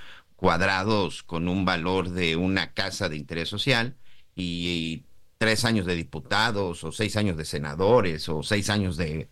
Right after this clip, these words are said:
gobernadores, bueno, de repente pues ya compraron el edificio, Javier. Me parece que ese es, ese es el estudio principal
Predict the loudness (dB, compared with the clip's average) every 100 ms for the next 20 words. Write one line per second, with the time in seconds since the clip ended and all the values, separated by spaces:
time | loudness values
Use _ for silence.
0 | -20 -20 -4 4 6 6 6 6 6 6
1 | 4 4 4 2 2 2 0 2 2 2
2 | 0 0 0 0 0 2 0 -2 -2 2
3 | 2 2 0 -2 -4 -8 -20 -20 _ -8
4 | -2 2 4 2 0 0 0 0 0 2
5 | 2 4 6 4 4 4 6 6 4 2
6 | 4 2 -2 -2 0 0